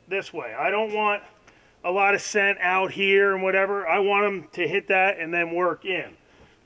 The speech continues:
So we'll just take that in through. And as you can see, any wind blows, that's gonna move. And that's exactly what we want. Um, the only thing else that I'm gonna do is put a little of our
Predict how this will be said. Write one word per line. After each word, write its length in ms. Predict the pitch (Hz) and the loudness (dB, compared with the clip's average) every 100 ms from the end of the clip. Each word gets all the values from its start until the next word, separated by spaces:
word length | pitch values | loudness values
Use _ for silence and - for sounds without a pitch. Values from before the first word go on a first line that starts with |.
| - | -10
So 200 | 165 160 | -6 -6
we'll 100 | 170 | -6
just 260 | 185 - | -10 -10
take 240 | 214 214 - | -8 -8 -6
that 280 | 214 220 196 | -4 -4 -6
in 380 | 214 240 254 - _ | -6 -6 -8 -16 _
through. 460 | - 226 214 226 285 - _ _ _ _ _ _ _ _ - | -6 -2 0 0 -4 -14 _ _ _ _ _ _ _ _ -6
And 100 | 160 | -2
as 160 | 190 | -2
you 60 | 180 | -2
can 140 | 196 | -6
see, 240 | - 240 202 | -4 -2 0
any 180 | 254 | 0
wind 240 | 233 277 247 | 0 0 2
blows, 300 | 196 175 156 | 2 2 2
that's 240 | 190 196 | -2 -2
gonna 200 | 233 202 | -2 -2
move. 380 | 185 190 156 - _ _ _ _ _ _ _ - | 2 2 2 -2 _ _ _ _ _ _ _ -12
And 120 | 156 | -2
that's 220 | 185 185 | -2 -2
exactly 460 | 175 175 175 175 175 | -4 -2 0 0 -2
what 180 | 175 160 | -2 -2
we 80 | |
want. 300 | 160 156 107 - _ _ _ _ - | -2 -4 -4 -14 _ _ _ _ -8
Um, 480 | 165 170 147 139 135 _ 180 | -2 0 0 -4 -14 _ 0
the 100 | 190 | 2
only 220 | 262 294 | 2 2
thing 300 | - 269 233 | 2 2 4
else 320 | 254 269 - | 2 2 2
that 120 | 220 | 0
I'm 160 | 208 202 | 0 0
gonna 200 | 208 190 | 0 0
do 400 | 196 220 262 - - _ _ _ _ _ _ _ _ _ - | 4 4 4 -4 -12 _ _ _ _ _ _ _ _ _ -4
is 360 | 185 196 190 180 | 0 2 0 -2
put 240 | - 233 | 2 4
a 80 | 226 | 6
little 540 | 220 220 214 214 208 | 6 4 4 4 2
of 100 | 190 | 2
our 440 | 202 196 202 185 | 2 4 4 2